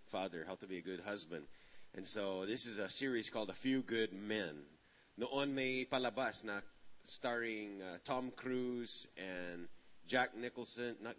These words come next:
not Nic-, yeah, Jack, Jack Nicholson, Richard, no, it wasn't Richard Gere, it's called A Few Good Men. And, uh, it was, uh, with also,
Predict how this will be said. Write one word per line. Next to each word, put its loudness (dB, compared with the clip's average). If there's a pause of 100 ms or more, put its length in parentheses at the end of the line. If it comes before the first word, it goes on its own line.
not -4
Nic-, -10
yeah, -4
Jack, 0 (800)
Jack 2
Nicholson, -4 (840)
Richard, 0
no, -2
it -4
wasn't -6
Richard -6
Gere, 2
it's -4
called 0
A -4
Few 2
Good 2
Men. 2 (680)
And, 4
uh, 4 (1040)
it 8
was, 4
uh, 4
with 0 (500)
also, 0